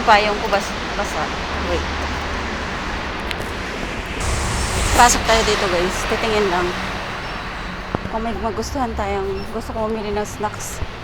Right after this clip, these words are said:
Yung coffee dito na malalaki, guys, is thirty, thirty-three dollar. Lalaki na, thirty-three. Ito yung pinakamalaki na. Gold, fifty. Fifty-five. Ito yung masarap.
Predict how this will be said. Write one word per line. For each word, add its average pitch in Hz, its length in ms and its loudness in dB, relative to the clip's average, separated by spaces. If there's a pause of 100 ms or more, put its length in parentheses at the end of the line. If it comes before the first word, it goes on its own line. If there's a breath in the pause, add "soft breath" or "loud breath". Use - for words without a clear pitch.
(560)
Yung 254 80 -2
coffee 277 400 0
dito 262 240 -6
na 247 80 -4
malalaki, 214 480 -4
guys, 196 160 -10
is 185 240 -12
thirty, 190 240 -6 (640)
thirty-three 190 560 -8
dollar. 160 400 -8 (960)
Lalaki 175 320 -6
na, 170 240 -6
thirty-three. 180 640 -6 (240)
Ito - 160 -6 (160)
yung 185 160 -10
pinakamalaki 185 640 -10
na. 175 100 -10 (840)
Gold, 254 320 2 (160)
fifty. 302 480 -8 (2500)
Fifty-five. 220 680 -4
Ito 208 140 -8 (100)
yung 294 80 -6
masarap. 185 400 -6